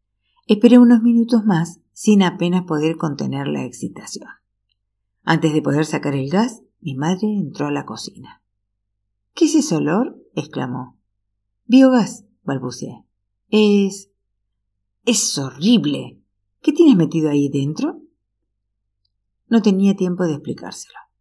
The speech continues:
Aquello estaba a punto de reventar, así que tuve que actuar rápido. Era el momento de destapar la válvula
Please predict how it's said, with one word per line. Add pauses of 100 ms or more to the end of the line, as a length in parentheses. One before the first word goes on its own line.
(400)
Aquello
estaba
a
punto
de
reventar, (160)
así
que
tuve
que
actuar
rápido. (760)
Era
el
momento
de
destapar
la
válvula